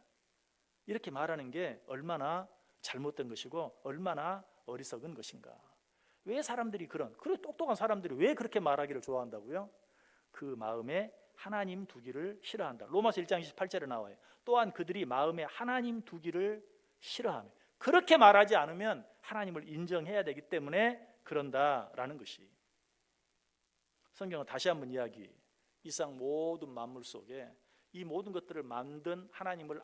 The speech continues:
알 만한 것이 그 속에 다 들어있다. 우리 같이 한번 또 읽어봅니다. 로마서 일 장 십구 절, 이십 절 말씀. 우리 같이 읽습니다. 시작. "이는 하나님을 알 만한 것이 그들 속에 보임이라. 하나님께서 이를 그들에게 보이셨느니라.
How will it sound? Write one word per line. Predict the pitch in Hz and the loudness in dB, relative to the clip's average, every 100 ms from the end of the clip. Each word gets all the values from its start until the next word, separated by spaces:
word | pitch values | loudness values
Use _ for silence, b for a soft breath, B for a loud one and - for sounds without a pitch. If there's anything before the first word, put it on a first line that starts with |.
| - | -6
알 | 120 139 | -4 -4
만한 | 151 139 131 | -6 -8 -10
것이 | 120 - | -14 -14
그 | - | -12
속에 | - 127 151 185 b b | -10 -8 -8 -10 b b
다 | - - | -14 -14
들어있다. | - 135 123 - 107 104 b | -10 -8 -8 -10 -16 -16 b
우리 | - 143 | -14 -6
같이 | 147 - | -4 -2
한번 | 147 123 | -4 -4
또 | 139 | -8
읽어봅니다. | 131 143 113 101 107 104 B B | -4 -4 -4 -12 -18 -20 B B
로마서 | 160 196 208 170 | -2 4 4 4
일 | 160 | -2
장 | 180 | -2
십구 | 151 - 226 | -2 -4 -4
절, | 170 | -6
이십 | 123 117 - | -6 -10 -12
절 | - | -14
말씀. | - - - - _ _ _ _ _ _ | -14 -16 -16 -16 _ _ _ _ _ _
우리 | - 117 | -18 -8
같이 | 123 - | -8 -6
읽습니다. | 123 139 123 110 | -10 -10 -8 -8
시작. | - 147 123 135 175 202 B B B | -8 -8 -4 4 4 4 B B B
"이는 | 180 233 269 196 - | 4 12 12 12 4
하나님을 | - 233 254 254 240 226 | 4 10 10 12 10 8
알 | 147 180 | 10 10
만한 | 214 214 208 | 10 10 10
것이 | 185 165 208 | 6 2 0
그들 | - 156 185 | -2 2 2
속에 | - 143 139 180 196 | 2 0 2 2 2
보임이라. | - 131 127 113 104 95 98 b b | -2 -4 -4 -4 -6 -8 -16 b b
하나님께서 | - 185 185 175 160 156 | 0 2 2 2 0 0
이를 | 147 160 | 0 -2
그들에게 | - 147 151 127 147 208 233 - - | -2 -2 0 2 2 0 0 -12 -8
보이셨느니라. | 127 135 - 180 208 117 107 101 104 | -6 -4 0 2 0 -6 -10 -12 -16